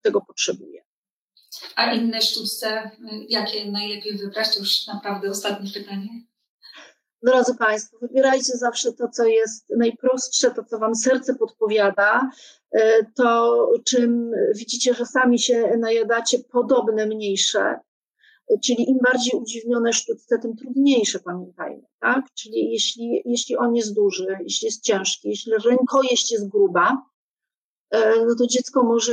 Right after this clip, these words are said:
Speaker 1: mieć problem z utrzymaniem tego sztućca lub z prawidłowym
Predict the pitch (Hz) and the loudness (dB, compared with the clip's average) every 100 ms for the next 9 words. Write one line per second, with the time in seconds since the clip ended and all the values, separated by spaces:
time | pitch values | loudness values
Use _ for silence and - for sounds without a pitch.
0 | 220 208 208 - - - - 202 202 220 | 0 0 0 -2 -2 -4 0 0 2 0
1 | 214 - - - 214 196 190 190 180 185 | -2 -4 -2 -2 -2 -2 -2 -6 -16 -10
2 | 190 185 _ - - 185 - - 208 294 | -8 -8 _ -8 -6 -6 -4 2 2 2
3 | - _ - 233 262 - - 247 240 240 | -2 _ 0 2 2 -2 -2 0 0 2
4 | 233 220 233 233 | 2 4 0 -2